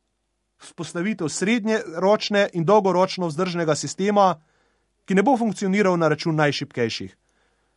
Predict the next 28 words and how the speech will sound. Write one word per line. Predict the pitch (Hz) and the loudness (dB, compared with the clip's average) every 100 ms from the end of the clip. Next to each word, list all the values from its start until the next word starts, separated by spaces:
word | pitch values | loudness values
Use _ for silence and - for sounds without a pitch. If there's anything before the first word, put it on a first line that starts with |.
| _ _ _ | _ _ _
V | 160 | 2
družbi, | 254 269 180 139 104 - _ _ | 4 4 2 -4 -4 -10 _ _
ki | 202 | -4
si | 190 196 | 0 0
je | |
v | 160 | 4
dvajsetih | 202 247 240 196 180 | 4 4 0 -6 -4
let, | 190 226 - | -2 -2 -4
v | 165 160 | -8 -4
dveh | 160 254 196 | 0 2 2
desetletjih | 190 165 196 208 170 113 - _ _ - | 0 -2 0 -2 -2 -6 -10 _ _ -6
izredno | 156 196 247 196 185 | 0 2 2 2 -2
ozek | 160 220 185 156 | 2 0 2 -2
sloj | - 190 190 160 | 0 2 2 2
ljudi | 139 185 | -2 -2
prilastil | 156 147 180 190 170 | 0 4 4 4 -2
večino | 143 - 214 185 | -6 -4 -4 -4
skupnega | 208 185 175 151 | -6 -6 -2 -2
premoženja, | 156 131 123 139 156 185 175 156 _ _ _ _ _ _ - | 0 -2 0 2 4 4 4 -4 _ _ _ _ _ _ 0
pa | |
bo | 175 | 4
najprej | 185 254 247 220 | 6 6 4 -2
potrebno | 180 185 214 190 | -2 -2 -2 0
narediti | 180 160 165 185 156 | 0 0 -2 -6 -6
temeljito | 165 147 202 240 185 | -2 2 2 2 2
revizijo | 165 160 _ 135 139 139 185 135 104 _ _ - | 0 -2 _ -8 -6 0 2 2 -2 _ _ -2
te | 214 160 | 2 4
redistribucije. | 151 147 139 139 127 131 - 117 98 | 2 0 -2 -6 -6 -8 -8 -8 -8